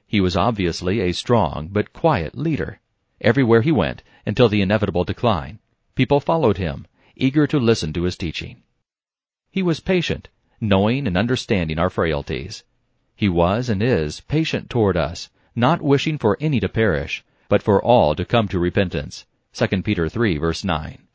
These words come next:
These are traits that all believers should desire to become a part of their personality and character. The things that drew people to Jesus should be the very things that draw people to us. Jesus has given those who believe in him his Holy Spirit,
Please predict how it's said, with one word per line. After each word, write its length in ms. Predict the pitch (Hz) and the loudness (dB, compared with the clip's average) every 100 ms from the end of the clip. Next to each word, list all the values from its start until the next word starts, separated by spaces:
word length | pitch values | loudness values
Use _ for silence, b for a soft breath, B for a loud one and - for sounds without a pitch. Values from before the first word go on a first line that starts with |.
| _ _ _ _ _ _ | _ _ _ _ _ _
These 280 | 110 185 160 | -2 0 4
are 120 | 107 | 2
traits 540 | 92 101 73 - - - | 4 0 0 -4 -12 0
that 120 | 107 | 4
all 140 | 110 | 6
believers 600 | 131 107 98 101 78 76 - | 6 4 2 2 0 -2 -4
should 200 | - 104 | -2 0
desire 420 | 95 110 110 104 | 0 0 2 0
to 80 | 90 | -2
become 260 | 95 101 | -2 -2
a 80 | 90 | -2
part 240 | - 113 | 2 2
of 80 | 87 | 2
their 160 | 95 113 | 2 2
personality 800 | - 90 90 80 69 78 92 - | 2 -2 -2 -2 -2 -4 -4 -4
and 160 | 95 | -6
character. 600 | - 98 73 73 87 82 - _ _ _ _ | -2 -2 -2 -4 -8 -10 -14 _ _ _ _
The 100 | - | -4
things 340 | - 151 190 139 | 0 0 0 0
that 120 | 110 | -2
drew 220 | 101 135 | 2 2
people 320 | 139 127 123 117 | 2 -2 0 0
to 100 | 113 | 0
Jesus 520 | 98 85 67 60 - _ | -2 -4 -4 -12 -14 _
should 180 | - 123 | -6 -2
be 120 | 117 | 0
the 100 | 104 | 0
very 320 | 90 117 139 | 0 0 0
things 420 | 131 85 73 82 | -2 -4 -4 -6
that 140 | - 87 | -10 -6
draw 220 | 107 104 | 0 0
people 320 | - 135 90 | 0 -4 -2
to 160 | 92 104 | 0 2
us. 320 | 110 73 - _ _ _ _ _ - | 0 -4 -14 _ _ _ _ _ -4
Jesus 380 | 113 113 90 85 | -2 0 -2 -2
has 180 | 101 | -2
given 300 | 90 110 165 | 0 0 0
those 240 | 92 104 107 | 2 2 2
who 80 | 104 | 0
believe 340 | 92 92 113 | 0 0 0
in 140 | 95 | 0
him 260 | 82 90 90 | -2 -2 -2
his 200 | 104 107 | -2 -2
Holy 260 | 104 101 107 | 0 0 -2
Spirit, 420 | - 120 87 | -2 -2 -2